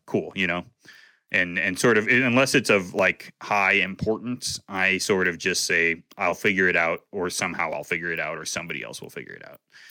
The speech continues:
So I would guess that I was asked, um, "Oh, I think I can get six boxes of rotini." And I was like, "Eh, what?" You know?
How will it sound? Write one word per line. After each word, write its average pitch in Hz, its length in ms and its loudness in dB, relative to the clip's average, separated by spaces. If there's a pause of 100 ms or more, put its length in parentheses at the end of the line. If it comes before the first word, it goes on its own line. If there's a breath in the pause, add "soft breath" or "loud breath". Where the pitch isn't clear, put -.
(360 loud breath)
So 92 220 0
I 95 140 2
would 101 140 4
guess 120 260 2
that 101 160 2 (680)
I 110 120 4
was 104 160 6
asked, 104 440 2 (400)
um, 98 420 -4 (420)
"Oh, 104 60 -10
I 123 120 -8
think 139 140 0
I 160 40 4
can 160 80 0
get 135 140 2
six 135 200 2
boxes 107 460 0
of 90 140 0
rotini." 90 720 -2 (100)
And 95 100 -2
I 92 60 0
was 92 180 0
like, 90 180 -2
"Eh, 104 340 2
what?" 101 260 0 (160)
You 104 80 2
know? 104 220 0